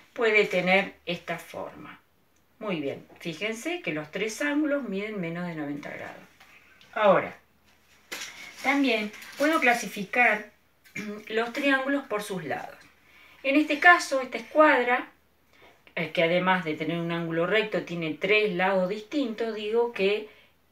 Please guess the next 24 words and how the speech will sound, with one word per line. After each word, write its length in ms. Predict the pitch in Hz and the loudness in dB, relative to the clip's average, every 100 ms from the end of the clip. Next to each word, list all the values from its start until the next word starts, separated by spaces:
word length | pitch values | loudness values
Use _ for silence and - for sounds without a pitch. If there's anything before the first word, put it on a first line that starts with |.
| - | -10
eh, 320 | 170 165 156 - | -6 -6 -6 -2
este 320 | 202 196 208 | -2 -2 -4
triángulo 680 | 214 196 196 202 220 214 180 | -2 -2 -2 -4 -4 0 0
es 320 | 180 180 - _ | 0 -4 -16 _
escaleno. 720 | 160 - 156 196 190 151 143 - - - - | -16 -4 2 4 4 4 -2 -6 -20 -16 2
Pero 160 | 320 | 6
además 540 | 320 330 311 311 - - | 8 8 6 6 4 0
también 600 | 285 247 240 247 262 - | 0 2 2 0 -2 -4
tiene 180 | 196 196 | -4 -2
un 80 | |
ángulo 380 | 202 214 262 330 | -2 -2 0 4
recto, 320 | 294 285 302 | 8 6 6
así 180 | 330 - | -4 -4
que 120 | 240 | -2
puedo 200 | - 208 | 0 2
decir 320 | 196 190 214 190 | 0 -2 -6 -6
que 60 | |
es 100 | 185 | -8
un 120 | 180 | -10
triángulo 400 | 160 170 160 151 - | -8 -6 -6 -8 -4
escaleno 720 | 226 240 - 254 240 240 262 269 | -2 -2 -2 -2 2 2 2 -2
rectángulo. 680 | 190 - - - - - - _ - - _ - - - - - - - - - - - - | -4 -6 -14 -18 -20 -20 -20 _ -20 -20 _ -20 -20 -20 -20 -20 -20 -20 -10 -10 -10 -18 -2
Este 300 | 427 427 392 | 2 4 2
triángulo 680 | 294 320 311 262 254 269 | 2 2 4 2 4 2